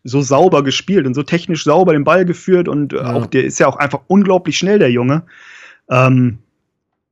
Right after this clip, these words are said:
Speaker 2: Ja,
Speaker 1: ja, da
Speaker 2: schade
Speaker 1: kann halt schon mal
Speaker 2: halt.
Speaker 1: passieren. Er hat den Ball ja auch gut aufs Tor gebracht. Das war ja wirklich mini-, minimal so,
Speaker 2: Genau.
Speaker 1: ne? Und
Speaker 2: Einund-,
Speaker 1: ich
Speaker 2: einundvierzig Zweikämpfe in neunundsechzig Minuten. Überleg dir das mal, ja? Also das ist ja, äh,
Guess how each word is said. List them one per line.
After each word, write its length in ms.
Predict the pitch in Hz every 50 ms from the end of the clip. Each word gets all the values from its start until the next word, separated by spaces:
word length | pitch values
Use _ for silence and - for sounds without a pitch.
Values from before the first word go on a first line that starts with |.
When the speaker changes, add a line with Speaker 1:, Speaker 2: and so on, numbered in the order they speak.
| _ -
Speaker 2:
Ja, 60 | - 123
Speaker 1:
ja, 40 |
da 60 | 131 113
Speaker 2:
schade 160 | 120 123 123
Speaker 1:
kann 100 | 127 139 143
halt 100 | 139 -
schon 80 | 156
mal 60 | 147
Speaker 2:
halt. 80 | 139 -
Speaker 1:
passieren. 260 | 143 131 - 160 139
Er 40 | 117
hat 120 | 127 156 -
den 80 | 185
Ball 100 | 147 156
ja 60 | 160 151
auch 160 | 135 127 -
gut 140 | 160 156 165
aufs 120 | 135 -
Tor 200 | - - 170 156
gebracht. 400 | 139 123 131 160 165 - - -
Das 80 | 120 101
war 100 | 131 135
ja 60 | 123
wirklich 180 | 135 139 -
mini-, 380 | 131 139 147 139 131 123 123 123
minimal 500 | - 117 127 131 120 123 131 135 123 107
so, 140 | 98 98 98
Speaker 2:
Genau. 180 | 95 123 117
Speaker 1:
ne? 80 | 117 110 -
Und 60 | 104
Speaker 2:
Einund-, 340 | - 165 185 202 196 180 -
Speaker 1:
ich 60 | -
Speaker 2:
einundvierzig 720 | 143 180 202 220 202 - - 185 185 185 - 175 156 -
Zweikämpfe 640 | - - 135 143 147 156 156 - 160 156 156 - - 147
in 100 | 143 135
neunundsechzig 720 | 135 143 151 156 143 135 139 135 - - - 143 - -
Minuten. 420 | 120 117 120 123 127 127 - 107
Überleg 320 | 107 107 120 117 131 143 143
dir 100 | - 113
das 200 | 107 101 - -
mal, 200 | 101 95 92 90
ja? 200 | 98 110 131 -
Also 260 | - 117 120 120 123
das 160 | 123 123 -
ist 160 | 147 135 -
ja, 420 | - 143 135 131 131 131 127 120 104
äh, 380 | 95 92 78 64 67 62 69